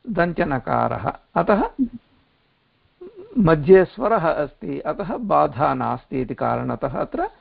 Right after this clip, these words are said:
क्षीणोति इति रूपं सम्भवति।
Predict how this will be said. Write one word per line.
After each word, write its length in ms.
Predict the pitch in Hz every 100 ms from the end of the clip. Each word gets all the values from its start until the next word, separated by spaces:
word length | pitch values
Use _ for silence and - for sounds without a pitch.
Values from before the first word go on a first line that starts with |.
| _ _ _ -
क्षीणोति 880 | - 156 160 147 139 127 123 127 120
इति 140 | 120
रूपं 360 | 139 127 139 311
सम्भवति। 760 | - - 113 - - - -